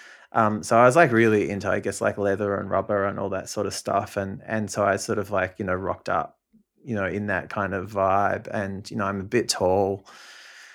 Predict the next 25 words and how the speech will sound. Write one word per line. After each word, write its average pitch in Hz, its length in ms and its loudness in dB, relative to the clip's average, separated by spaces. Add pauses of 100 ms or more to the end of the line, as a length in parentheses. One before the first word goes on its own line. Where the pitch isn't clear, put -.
And 107 100 -4
my 110 120 4
friend, 107 680 0
you - 80 -8
know, 104 160 -2
worked 104 360 0
at - 180 0 (180)
Eagle 110 240 2
Leather 143 320 8
at 90 80 4
the 123 80 0
time 104 540 2
and 104 480 -4
took 117 240 -2
me 110 500 4
and, 104 560 -2
um, 101 500 0 (120)
you 127 60 -4
know, 113 100 4
was 113 160 2
sort 123 160 2
of, 113 100 2
like, 131 240 4
my 143 140 4
safe 135 480 2